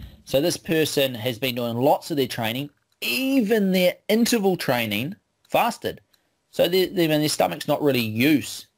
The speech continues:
to having stuff on board, is it, like you say? And then leading into race day, everyone knows you wanna have lots of carbohydrate,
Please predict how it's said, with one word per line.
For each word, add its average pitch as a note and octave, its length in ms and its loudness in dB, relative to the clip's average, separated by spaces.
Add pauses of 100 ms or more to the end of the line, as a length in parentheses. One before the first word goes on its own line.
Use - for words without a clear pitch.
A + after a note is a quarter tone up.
(180)
to A#2 120 -2
having B2 320 -2
stuff A#2+ 340 -2
on G#2 180 -2
board, A#2+ 280 0
is B2+ 140 0
it, F2+ 100 0
like A2 180 0
you G#2+ 60 -10
say? A#2+ 360 -2 (400)
And C3 180 0
then C3+ 260 0
leading C#3+ 280 2
into A#2 200 -4
race C#3 260 2
day, G#2+ 280 0 (220)
everyone A#2+ 440 -2
knows A#2 280 -2
you A#2 60 -4
wanna A2+ 140 0
have G#2+ 200 -2 (100)
lots A#2+ 300 -4
of G#2+ 140 -4
carbohydrate, A2+ 800 0